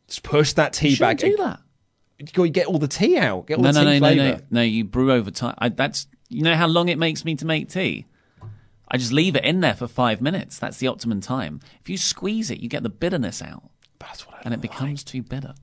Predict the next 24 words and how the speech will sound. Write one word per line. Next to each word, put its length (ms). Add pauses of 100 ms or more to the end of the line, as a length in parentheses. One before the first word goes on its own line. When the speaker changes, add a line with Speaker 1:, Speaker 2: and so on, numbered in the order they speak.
Speaker 1:
But 80
I, 140
that's 160
how 100
I 40
make 200
all 60
your 180
teas 260
as 140
well. 160
You 80
squeeze 720
out 220
that 240
bag, 380
squeeze 480
it 120
out, 300
get 160
all 320
that 160
tea 120
flavour. 240